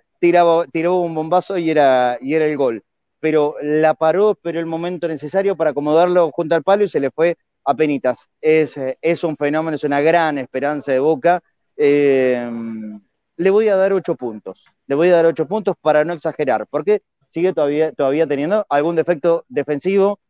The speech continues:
pero no es como para evaluarlo negativamente, ni mucho menos. Ocho puntos para el Colo Barco que la rompió. Seguimos con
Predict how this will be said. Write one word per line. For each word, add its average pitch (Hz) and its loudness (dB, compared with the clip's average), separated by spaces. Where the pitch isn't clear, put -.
pero 139 0
no 147 2
es 151 -4
como 135 -4
para 131 0
evaluarlo 139 2
negativamente, 139 -2
ni 151 -2
mucho 190 -2
menos. 110 -8
Ocho 170 0
puntos 156 -4
para 135 0
el 123 -4
Colo 139 0
Barco 143 0
que 127 -2
la 123 2
rompió. 98 -6
Seguimos 175 0
con 226 2